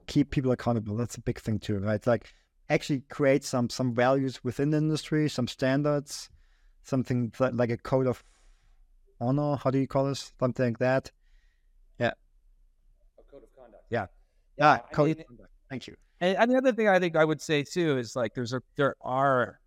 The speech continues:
Speaker 2: inequalities, uh, across the world, you know, as far as, like, what people get paid and, and what kind of benefits there are and, and, and all of those things. Um, and if there is a way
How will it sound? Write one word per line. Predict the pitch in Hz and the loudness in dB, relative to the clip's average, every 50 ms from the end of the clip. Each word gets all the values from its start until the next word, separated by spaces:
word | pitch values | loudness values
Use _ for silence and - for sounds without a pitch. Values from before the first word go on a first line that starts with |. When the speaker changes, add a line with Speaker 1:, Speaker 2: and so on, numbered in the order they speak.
| _ _ _ _ _ _ _ _ _ _ _ _ _ _ _ _ _ _ _ _ _ _ _ _ _ _ _ - | _ _ _ _ _ _ _ _ _ _ _ _ _ _ _ _ _ _ _ _ _ _ _ _ _ _ _ -4
Speaker 2:
inequalities, | 151 156 143 - - - 127 120 123 120 110 104 104 101 95 87 - - - - - - _ _ - | -2 0 0 0 0 2 2 4 4 4 2 0 0 -2 -4 -6 -8 -10 -14 -14 -16 -18 _ _ -20
uh, | - - - - - - 87 85 _ _ _ - _ _ _ _ _ _ _ _ _ _ _ _ - | -20 -20 -20 -20 -20 -20 -20 -20 _ _ _ -20 _ _ _ _ _ _ _ _ _ _ _ _ -20
across | - - 156 139 123 - - | -2 2 4 4 4 4 2
the | 147 143 | 0 2
world, | 185 190 120 87 - - - - _ _ _ _ | 4 4 4 4 2 -6 -16 -20 _ _ _ _
you | - 110 | -10 -6
know, | 110 113 127 143 | -2 0 2 2
as | 135 120 110 107 - | 2 2 0 -2 -2
far | - 127 120 113 113 | 0 2 4 6 6
as, | 113 104 101 | 4 2 2
like, | 104 104 98 95 | 0 0 0 0
what | 98 104 98 | -2 -4 -4
people | - 107 90 98 | -4 -6 -8 -6
get | 92 101 - - | -6 -8 -6 -4
paid | 147 151 151 147 143 135 127 113 | -2 0 2 2 2 0 0 -2
and, | 110 101 98 98 95 - _ _ _ _ _ _ - | -2 -4 -4 -6 -8 -10 _ _ _ _ _ _ -18
and | 92 92 | -16 -16
what | 92 - | -14 -12
kind | 101 104 | -8 0
of | 107 | 2
benefits | 165 165 160 143 156 143 - | 4 4 4 4 0 0 2
there | - 143 139 | 4 4 6
are | 135 131 131 131 123 120 117 | 6 6 4 4 4 4 2
and, | 107 101 98 98 98 - _ _ _ | 0 -2 -4 -6 -8 -12 _ _ _
and, | 110 104 - | -20 -16 -8
and | - 113 | -2 2
all | 123 143 143 | 4 4 4
of | 120 | 4
those | 120 113 110 104 - - | 4 2 0 0 -4 -8
things. | - - _ _ _ _ _ _ _ _ _ _ _ _ _ _ _ - | -20 -20 _ _ _ _ _ _ _ _ _ _ _ _ _ _ _ -2
Um, | - 107 110 107 104 101 98 95 95 92 - _ _ _ _ _ _ _ _ _ _ _ _ _ _ _ _ _ _ _ - | 0 2 2 4 2 2 0 -2 -4 -8 -10 _ _ _ _ _ _ _ _ _ _ _ _ _ _ _ _ _ _ _ -8
and | 135 131 | -6 -4
if | 135 131 | -4 -2
there | 143 151 139 | 0 0 0
is | - - 170 170 156 160 | 0 0 -2 0 2 2
a | 165 | 2
way | 143 131 143 143 135 135 131 127 123 117 117 | 2 2 2 2 2 2 0 -2 -2 -4 -8